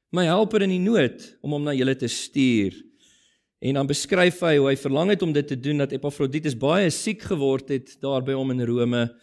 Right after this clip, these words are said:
En uiteindelik sê hy in vers negenentwintig, "Ontvang hom dan in die Here met groot blydskap. Respekteer mense soos hy, want deur sy werk vir Christus het hy na aan die dood gekom. Hy het sy lewe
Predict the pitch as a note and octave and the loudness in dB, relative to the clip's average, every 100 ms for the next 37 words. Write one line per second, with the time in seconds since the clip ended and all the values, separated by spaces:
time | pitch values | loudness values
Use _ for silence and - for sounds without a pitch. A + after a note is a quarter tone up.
0 | - - _ _ - C3+ - D#3+ F3+ E3+ | -20 -20 _ _ -4 -4 -2 -2 2 2
1 | E3 - - F3+ E3+ C3 C3+ C3+ C3+ C3+ | 0 -4 -2 2 4 4 4 0 0 0
2 | C3+ C3+ C3 D3 D3 C3+ C#3 C3+ C3+ C#3+ | 0 2 0 2 0 -4 -2 -2 -2 -4
3 | C#3+ - A3 A3 G#3+ G3+ F3 D#3+ D3+ C#3 | -8 -4 0 0 0 0 0 0 2 2
4 | C3+ D3 C#3+ G#2 G#2 A#3 B3+ D3+ D#3+ D3 | 2 0 -4 -6 -2 -2 -2 -2 0 0
5 | C#3+ - - A2+ C3 D#3+ - A3+ A3 - | 0 -6 -2 -2 0 -4 -4 -6 -6 -2
6 | B3+ D#4+ A#3 G3 F#3 F3+ D#3 D#3 C3+ C3 | 2 4 2 2 0 -2 -6 -6 -2 -2
7 | C#3 C#3 D3 - G3+ C3 D3 F#3 - - | -2 -4 -4 0 -2 0 0 0 -2 -6
8 | - - F3+ - - A2 A2+ - _ _ | -8 -6 -6 -8 -6 -6 -6 -16 _ _
9 | _ _ _ _ _ _ A#2 D3 B2+ D3+ | _ _ _ _ _ _ -2 0 2 2
10 | C3 D3 E3 D#3+ C3 B2+ B2+ - A#2 A#2 | 2 2 2 2 0 0 -2 -6 -6 -2
11 | G#2+ G#2 A2+ - G#2+ - C3 A#2 D#3 G#3 | -2 -4 -8 -8 -8 -2 0 4 4 4